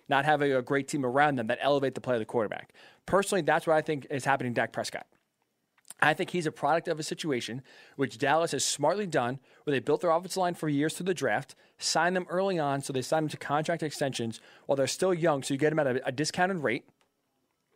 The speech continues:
You bring in Amari Cooper, you have Ezekiel Elliott.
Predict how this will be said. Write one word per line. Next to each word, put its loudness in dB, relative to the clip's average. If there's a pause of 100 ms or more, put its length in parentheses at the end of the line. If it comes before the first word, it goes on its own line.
(180)
You -2
bring 2
in 2
Amari 4
Cooper, 0 (240)
you -2
have 4
Ezekiel -2
Elliott. -2